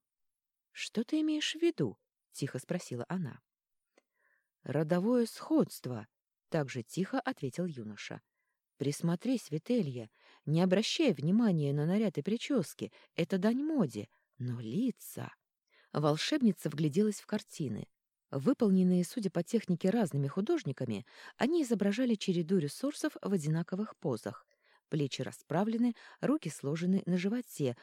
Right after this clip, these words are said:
голова чуть повернута. Нарисованные люди разглядывали посетителей не просто свысока, но с презрением, и действительно были на одно лицо.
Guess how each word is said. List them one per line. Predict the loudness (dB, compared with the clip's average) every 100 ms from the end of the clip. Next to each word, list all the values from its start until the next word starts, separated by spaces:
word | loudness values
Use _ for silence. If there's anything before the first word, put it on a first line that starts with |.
| -6
голова | -2 2 2 0 -2
чуть | -2 -6 -6 -6
повернута. | -4 -2 -4 -10 -12 -14 -16 _ _ _ -20 -20 -20 -2
Нарисованные | 2 2 4 2 2 0 0
люди | 2 0 2
разглядывали | 0 0 0 0 2 2 2 0 -6 _ _ -2
посетителей | 0 0 0 -2 0 2 2
не | 2 2
просто | 0 -2 -2 -6
свысока, | -4 -6 -4 -4 -4 -6 -8 -4
но | 2 2
с | 2
презрением, | -2 -2 0 0 0 0 -2 -4 -6 _ _ -4
и |
действительно | -4 -4 -8 -2 0 0 0 0
были | 0 0 0 2
на | 0 -2
одно | -2 -2 -2
лицо. | -4 -8 -14 -14